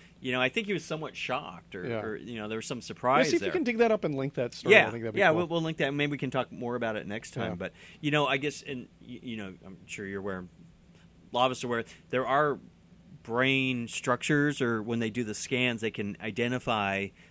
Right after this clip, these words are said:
Speaker 1: the regions of the brain that are active in a
Speaker 2: Right.
Speaker 1: sociopath that aren't as active in a more normal person.
Speaker 2: Right.
Speaker 1: And a sociopath being someone who just doesn't have empathy or sympathy as
Speaker 2: Yeah.
Speaker 1: much, uh, with other people.
Speaker 2: Right.
Speaker 1: And, you know, a lot of sociopaths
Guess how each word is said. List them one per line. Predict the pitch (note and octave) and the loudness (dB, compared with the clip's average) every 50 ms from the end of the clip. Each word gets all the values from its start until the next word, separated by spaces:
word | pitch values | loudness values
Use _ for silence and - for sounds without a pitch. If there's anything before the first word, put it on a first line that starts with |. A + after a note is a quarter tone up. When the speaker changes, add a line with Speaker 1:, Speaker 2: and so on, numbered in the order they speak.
| - - | -12 -8
Speaker 1:
the | G#2+ | -6
regions | G2+ A#2 C3 C3+ A#2+ B2+ A#2+ | -2 -2 -2 0 0 -2 -4
of | G#2 F#2 | -6 -6
the | G#2 | -6
brain | E2+ A2 A#2 B2 A#2+ | -4 -2 -2 -2 -2
that | G#2+ F2+ | -4 -4
are | E2+ D2 - - | -6 -8 -6 -2
active | A2 B2+ C#3 D3+ - - G#2 G#2 G2 F#2 - - - | 0 0 0 0 0 -2 -2 -2 -2 -4 -10 -16 -14
in | A2+ G#2+ G2 | -10 -8 -8
a | A2+ | -8
Speaker 2:
Right. | - | -4
Speaker 1:
sociopath | - F3 G#3+ A#3+ - - - A#2 G#2 G2+ G2+ - | -2 0 0 0 0 -2 -4 -4 -4 -4 -4 -4
that | A#2 - - | -6 -6 -4
aren't | A2+ A#2 A#2 A2+ - - | -4 -4 -4 -6 -8 -10
as | A#2 G#2 G2+ | -12 -10 -6
active | G#2+ G2+ G2 F2 - G#2 F2+ | -6 -6 -6 -6 -8 -8 -8
in | F#2+ F#2+ F#2+ | -8 -8 -8
a | F#2+ F#2 | -10 -10
more | F#2 F#2+ F#2+ F#2+ F#2 F2 F2 E2+ - _ - _ _ - - G#2 | -8 -8 -8 -8 -8 -8 -10 -12 -14 _ -20 _ _ -18 -8 -2
normal | B2 C#3+ E3 D#3+ B2+ F#2 | 0 2 2 2 0 -4
person. | - - F#2 - - - C3+ | -6 -8 -10 -10 -10 -10 -10
Speaker 2:
Right. | A#2 A2 G2+ G2 - - - - - - - - - | -8 -8 -8 -10 -12 -18 -20 -20 -20 -20 -16 -6 -4
Speaker 1:
And | C3+ C3+ | -2 2
a | |
sociopath | - - G3 F3+ - F3 - D#3 C#3+ C#3 - - | 4 6 6 6 6 4 4 4 4 4 2 0
being | D#3 D3 C3+ B2+ | -2 -2 -2 -2
someone | - - C3+ B2+ B2 A#2+ | -2 -2 -2 -2 0 -2
who | B2 B2 A2 | -2 -2 -2
just | - A#2+ A#2 - - - - - - - | -2 -4 -4 -6 -8 -10 -12 -18 -12 -8
doesn't | - B2+ A2 A#2+ A#2 | -6 -6 -6 -4 -4
have | A#2+ A2+ G2 - - - | -4 -4 -6 -6 -10 -12
empathy | C3+ C3 - - A2+ - - B2 A2+ | -10 -8 -6 -6 -6 -4 -4 -2 -2
or | G#2 | -2
sympathy | - - - B2 A#2 - D#3 D#3 - C#3+ C#3 C#3 | -4 -4 -4 -4 -4 -6 -8 -8 -6 -4 -2 -2
as | C3+ C3 | -2 -2
Speaker 2:
Yeah. | B2 A#2 | -2 -2
Speaker 1:
much, | C3+ C#3+ D3 - - - - - - | -2 -4 -6 -10 -12 -14 -12 -14 -14
uh, | - A2 - - - | -14 -16 -18 -16 -12
with | C3 A2+ G#2+ A#2 | -10 -8 -6 -6
other | A2+ A2 A2+ G#2+ | -6 -4 -6 -8
people. | F#2 - A#2+ A#2 - - C3 C#3 D3+ D3+ - | -8 -10 -12 -10 -8 -6 -6 -6 -6 -8 -6
Speaker 2:
Right. | C3 A#2+ A2+ A2 C3+ | -4 -4 -2 -2 -2
Speaker 1:
And, | C3 C3 B2+ - - - - | -4 -4 -6 -8 -14 -16 -14
you | C#3 A#2 | -12 -10
know, | A2+ G#2 | -8 -6
a | |
lot | G#2+ A2+ A#2 A2+ - | -4 -4 -4 -2 -2
of | C#3 C#3 | -2 -4
sociopaths | - - - A#2+ A#2 A#2 - | -4 -4 -4 -2 -2 -2 -4